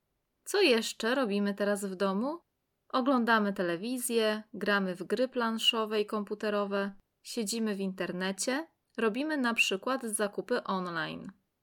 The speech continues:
Rozmawiamy więcej przez telefon z bliskimi, bo mniej się z nimi spotykamy. Oprócz tego sprzątamy mieszkanie i gotujemy. Albo zamawiamy jedzenie z restauracji.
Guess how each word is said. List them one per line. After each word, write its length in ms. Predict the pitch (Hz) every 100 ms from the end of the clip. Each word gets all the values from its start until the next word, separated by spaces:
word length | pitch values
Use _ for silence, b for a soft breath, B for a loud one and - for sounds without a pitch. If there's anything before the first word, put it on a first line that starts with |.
| -
Rozmawiamy 680 | 220 233 233 226 294 294 262
więcej 460 | 240 240 247 247
przez 320 | 240 - 226 -
telefon 580 | 247 285 294 202 202
z 100 | 202
bliskimi, 840 | 202 214 226 - - 185 185 320 - _ _ -
bo 200 | 208 311
mniej 460 | 320 254 240 247
się 220 | 247 - 220
z 100 | 214
nimi 320 | 208 196 196
spotykamy. 840 | - 190 185 190 - 170 165 165 - _ _ _ -
Oprócz 460 | 277 294 262 240 -
tego 440 | 220 190 196 277
sprzątamy 760 | 294 - - 262 254 220 208 277
mieszkanie 800 | 320 302 262 - 196 196 196 196
i 160 | 196
gotujemy. 680 | 196 214 269 269 262 196 180 - _ _ _ _
Albo 320 | 370 381 262 240
zamawiamy 680 | 226 208 202 208 196 190
jedzenie 480 | 180 180 190 185 175
z 60 | 170
restauracji. 920 | 170 - 165 160 - 156 - -